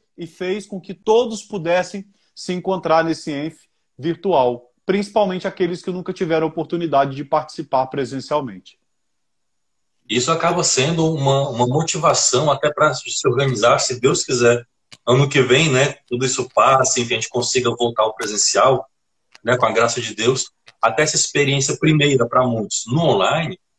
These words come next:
Speaker 2: até pra se organizar em tempo, em financeiro, pra ir ter a experiência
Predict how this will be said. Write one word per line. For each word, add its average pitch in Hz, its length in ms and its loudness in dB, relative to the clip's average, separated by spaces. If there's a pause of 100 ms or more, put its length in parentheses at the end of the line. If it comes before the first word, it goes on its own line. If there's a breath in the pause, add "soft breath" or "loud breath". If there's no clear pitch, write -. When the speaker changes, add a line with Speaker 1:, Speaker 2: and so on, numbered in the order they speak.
(180)
Speaker 2:
até 120 200 -2
pra 156 160 -2
se - 100 -2
organizar 127 640 2
em 123 100 -2
tempo, 123 580 0
em 117 80 -8
financeiro, 117 800 -2
pra 127 240 2
ir 180 160 0
ter 143 160 -4
a 139 40 4
experiência 120 720 -2